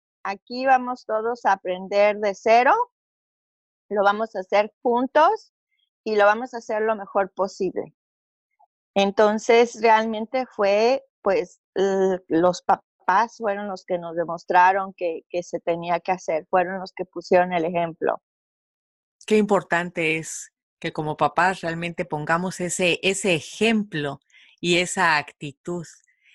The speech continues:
Speaker 2: ¿Y cómo te sentías tú en ese momento de, pues, digo, porque ese momento de adaptación,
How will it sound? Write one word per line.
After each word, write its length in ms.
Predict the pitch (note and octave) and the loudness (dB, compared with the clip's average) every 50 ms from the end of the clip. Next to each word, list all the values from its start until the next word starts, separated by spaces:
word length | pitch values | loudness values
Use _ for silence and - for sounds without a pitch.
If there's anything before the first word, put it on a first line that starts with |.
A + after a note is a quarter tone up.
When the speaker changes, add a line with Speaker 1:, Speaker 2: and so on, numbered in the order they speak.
| _ _ _ _ | _ _ _ _
Speaker 2:
¿Y 140 | - A3+ | -4 -4
cómo 280 | - - D4 D4+ F4 E4 | 0 0 0 2 2 2
te 120 | - C4 | 2 0
sentías 640 | G#3 - G#3+ G3 F#3+ F#3+ - A#3+ A#3+ G#3+ G3+ - - | 0 2 0 0 0 0 0 2 2 2 0 -2 -4
tú 160 | - G#3 G#3 | -4 -2 -2
en 160 | G3+ F#3+ F#3 | -2 -2 -2
ese 220 | F#3+ G3 - G#3+ G3+ | -4 -4 -4 -4 -4
momento 560 | F#3 F3 E3+ F3 F3+ F#3 F#3+ F#3 - F#3+ F#3 | -4 -2 -2 -2 -2 -2 -2 -2 0 0 0
de, 360 | E3 F3 E3 D#3+ C#3+ C#3 D#3 - | 2 2 0 0 -2 -4 -4 -4
pues, 200 | G3 F#3 - - | -4 -4 -4 -6
digo, 380 | - F3 G3+ C#4+ C4+ A3 - - | -4 -2 2 2 4 2 2 0
porque 560 | E3+ D#3 - - E3+ E3 D#3+ D3+ B2+ D#3+ E3+ | -4 -6 -4 -2 -2 0 0 0 0 0 0
ese 180 | E3+ E3 A3 G#3+ | 0 0 -2 -2
momento 460 | F#3 E3 E3+ F3 F#3+ F#3+ - G#3 G3 | 0 0 0 -2 -2 0 0 0 2
de 120 | E3+ E3 | 4 4
adaptación, 1000 | D#3 D3 C#3+ D3+ D3 D3 - _ - D#3 D3 - - - G3 F#3+ F#3+ F#3 F3+ D#3+ | 2 2 2 0 0 0 -2 _ -4 -4 -4 -4 -8 -6 -2 -2 -2 -2 -4 -6